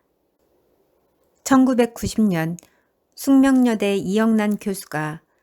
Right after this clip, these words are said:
서울의 대학생 삼백육십칠 명을 대상으로 실시한 설문조사 결과에 의하면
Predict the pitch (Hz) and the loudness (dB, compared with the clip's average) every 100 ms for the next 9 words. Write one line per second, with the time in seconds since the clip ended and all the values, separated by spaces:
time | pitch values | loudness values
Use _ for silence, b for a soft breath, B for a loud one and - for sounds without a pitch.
0 | _ _ _ - 277 277 254 247 208 185 | _ _ _ -6 -2 2 2 0 -2 -4
1 | - - 190 196 202 262 247 254 214 175 | -8 -6 -4 -4 -2 0 2 2 0 -4
2 | - 220 - 277 247 220 214 208 - 185 | -10 -12 -8 0 0 2 -2 -4 -6 -4
3 | 202 196 185 196 240 - 202 165 156 160 | -4 -4 -4 -6 -8 -10 -6 -4 -4 -8
4 | b b b b _ - 277 254 254 240 | b b b b _ -4 0 2 2 0
5 | 196 202 196 190 180 180 180 160 170 190 | -4 -4 -4 -4 -2 0 -2 -2 -4 -4
6 | 175 156 147 | -4 -4 -6